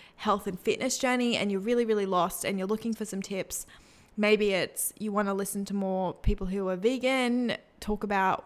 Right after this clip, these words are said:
why they're vegan. Maybe you're interested in, you know, why you should see a chiropractor, that kind of stuff, little bits and pieces. I'm gonna be covering a range of, um, subjects. So I just wanna make sure that you guys are aware of that and what my goal is here. And I just want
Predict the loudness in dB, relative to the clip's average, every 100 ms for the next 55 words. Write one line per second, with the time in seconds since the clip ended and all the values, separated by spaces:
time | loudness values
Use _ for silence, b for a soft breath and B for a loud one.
0 | -6 0 2 2 -2 -2 -2 -2 -2 -2
1 | -4 -4 -4 -4 -6 -6 -4 -2 -2 -6
2 | -8 -8 -6 -8 -10 B B B -4 0
3 | 0 -2 -8 _ _ _ -2 2 2 2
4 | -4 -2 -2 2 2 2 -2 0 0 2
5 | 2 2 4 2 4 4 4 0 -8 -2
6 | 2 4 4 2 2 -2 0 0 0 0
7 | 0 0 2 2 0 -2 -2 2 0 0
8 | -2 -2 -2 -2 -2 -2 -2 -2 -6 -8
9 | -8 -6 -4 -4 2 2 2 -2 B B
10 | B 4 6 6 2 0 0 0 0 0
11 | 0 2 2 0 -2 0 0 0 2 4
12 | 4 2 -2 -2 -2 0 0 0 0 0
13 | -2 -4 -8 -4 -2 -2 -4 -4 -4 0
14 | 0 2 -2 -6